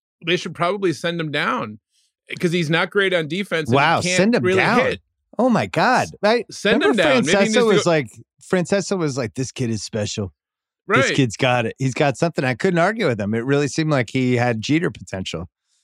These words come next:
Speaker 1: Right. And this wasn't just a Yankees thing. This, you know, the Cubs had him as their number one prospect, or if not number one, he was in the top five, certainly, of prospects,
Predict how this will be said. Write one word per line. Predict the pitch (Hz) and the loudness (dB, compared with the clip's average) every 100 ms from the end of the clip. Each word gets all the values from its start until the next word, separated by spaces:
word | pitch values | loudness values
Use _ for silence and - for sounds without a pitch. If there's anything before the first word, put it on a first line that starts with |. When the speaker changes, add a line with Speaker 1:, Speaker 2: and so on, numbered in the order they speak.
| _ - | _ -4
Speaker 1:
Right. | 180 226 156 | -2 0 0
And | 147 | -2
this | 190 | -2
wasn't | 214 180 160 | 0 -2 -2
just | 165 151 | -4 -4
a | |
Yankees | 135 156 220 277 - | -2 -2 -2 -6 -4
thing. | 131 123 | -4 -4
This, | 151 - | -6 -8
you | 185 | -4
know, | 143 | -4
the | 127 | -4
Cubs | - 170 190 | -4 -4 -2
had | 180 127 | -2 -2
him | 123 | -2
as | 127 | -4
their | 123 | -4
number | 120 135 135 | -2 -4 -4
one | 131 123 | -6 -8
prospect, | 120 131 135 - 147 147 | -4 -2 -2 -2 -4 -2
or | 117 117 | -6 -6
if | 123 147 | -8 -4
not | 135 131 | -4 -2
number | 135 123 | -2 -2
one, | 117 143 151 | -2 -2 -2
he | 120 | -4
was | 113 | -6
in | 120 | -8
the | 110 | -6
top | - 123 - | -4 -4 -4
five, | 117 165 175 | -2 0 -2
certainly, | - 113 113 107 | -6 -8 -8 -10
of | 104 | -10
prospects, | - 131 - 117 110 - | -6 -6 -4 -8 -10 -14